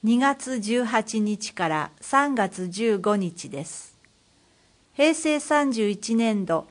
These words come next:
市民税、府民税の申告開場と受付期間などは次の通りです。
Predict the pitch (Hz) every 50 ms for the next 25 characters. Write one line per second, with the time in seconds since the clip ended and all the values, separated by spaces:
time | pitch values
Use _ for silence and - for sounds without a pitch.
0 | _ _ - - - - 254 254 269 302 311 302 277 214 214 202 196 190 170 196
1 | 226 226 233 262 277 269 254 214 208 190 185 180 180 180 170 175 170 - 240 247
2 | 254 247 - 254 240 247 247 233 - 247 247 233 220 202 185 190 180 175 170 175
3 | - 165 160 156 - - _ _ - 196 208 - 269 277 277 - - - - 269
4 | 262 247 - - - - 247 220 196 185 180 175 170 160 160 156 156 151 147 -
5 | - - - - 220 208 269 285 285 254 214 - - 233 233 220 202 175 151 147
6 | 143 143 139 - - - - - - _